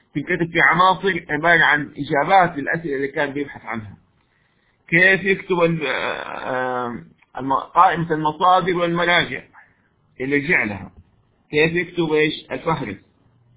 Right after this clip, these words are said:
هذه كلها نقاط مهمة. طيب،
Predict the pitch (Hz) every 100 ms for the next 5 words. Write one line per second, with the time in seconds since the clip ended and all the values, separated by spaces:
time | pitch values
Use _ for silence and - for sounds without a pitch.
0 | _ _ _ _ _ - 107 165 156 143
1 | 139 131 139 131 107 104 90 90 _ _
2 | _ _ _ _ _ _ _ _ _ _
3 | _ _ _ _ - 143 165 180